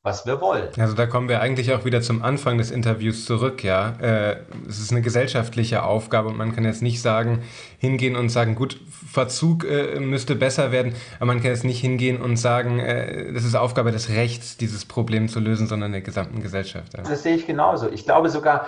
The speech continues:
Speaker 1: ich glaube sogar, dass es ein Fehler wäre, weil was, was würden Sie denn mit diesen restriktiven Lösch- und Sperr-, Anordnungen,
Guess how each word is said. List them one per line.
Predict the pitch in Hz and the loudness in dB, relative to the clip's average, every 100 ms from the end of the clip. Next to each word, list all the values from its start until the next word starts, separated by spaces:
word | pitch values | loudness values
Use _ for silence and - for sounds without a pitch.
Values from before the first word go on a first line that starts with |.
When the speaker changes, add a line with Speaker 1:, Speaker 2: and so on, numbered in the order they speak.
| - - | -10 -16
Speaker 1:
ich | - | 0
glaube | 151 160 | 2 4
sogar, | 170 147 | 4 6
dass | 156 156 | 6 4
es | 151 | 0
ein | 151 | -6
Fehler | - 220 294 127 107 | -6 -2 0 2 4
wäre, | 107 113 | 4 4
weil | 123 | 4
was, | 156 - 151 | 4 2 -2
was | 156 151 | -2 0
würden | 165 190 | -2 0
Sie | 165 | 0
denn | 156 160 | 0 0
mit | 156 156 | -2 -6
diesen | 143 143 | -6 -2
restriktiven | 143 143 - 139 - 151 151 143 139 | 0 -2 -4 -10 -8 -8 -6 -6 -6
Lösch- | 127 143 - | -2 -2 -2
und | - 139 | -6 -8
Sperr-, | - 131 131 143 135 - - - - | -2 6 8 6 2 -8 -20 -8 -4
Anordnungen, | 127 - 135 139 127 127 123 120 | 0 2 2 2 -2 0 -2 -4